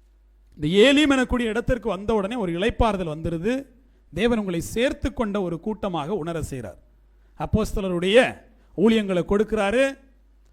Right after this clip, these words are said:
அப்படியே அந்த ஊழியத்தை பிரஸ்தாபப்படுத்தக்கூடிய எழுபது பேர்ல உங்களை முதன்மைப்படுத்துறாரு. மோசே போனார் இல்லையா? மோசேட்ட என்ன சொன்னார்? "நீ தனியா கஷ்டப்படாதா, ஒரு எழுபது மூப்பர்களை என்ன பண்ணிக்க, எடுத்துக்கோ" அப்படின்னு. அப்ப எப்பவுமே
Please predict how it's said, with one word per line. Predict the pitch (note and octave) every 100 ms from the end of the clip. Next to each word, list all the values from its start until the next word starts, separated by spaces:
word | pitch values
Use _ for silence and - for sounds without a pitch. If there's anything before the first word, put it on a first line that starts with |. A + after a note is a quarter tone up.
| _ _ _ _
அப்படியே | D#3 D#3 A#3+ C#4 E4 C#4 - - _ _ -
அந்த | A3
ஊழியத்தை | G3+ D#4 E4 - D4
பிரஸ்தாபப்படுத்தக்கூடிய | - - D#4+ D#4+ D4 D4+ D4+ C4+
எழுபது | B3 D4+ D4+ C#4+
பேர்ல | D4+ D#4
உங்களை | D4 C#4 C4+
முதன்மைப்படுத்துறாரு. | B3 D4+ D4 B3 A#3+ A3 F3
மோசே | C#3 A3+ F4+ - F4
போனார் | A3+ C4 B3
இல்லையா? | G3+ G3 G#3
மோசேட்ட | F#3+ C4+ C#4
என்ன | A#3 A3+
சொன்னார்? | A3+ F3
"நீ |
தனியா | E3+ G3 B3
கஷ்டப்படாதா, | G#3+ E3 G#3 F3+ E3 E3 A3 C3+ - _ -
ஒரு | D#3+ E3
எழுபது | A3 D4+ D4+ A#3
மூப்பர்களை | G3+ C4 - A3 G3
என்ன | A3 F3+
பண்ணிக்க, | F3+ D#3+ D#3 C4+ A#2+ F#2 _ _ _ _ _ -
எடுத்துக்கோ" | D3 E3+ - - B2+
அப்படின்னு. | F#2+ - -
அப்ப | - F#3+
எப்பவுமே | A#3 A3+ G4+ F#4+ D#4+ F4+ G4+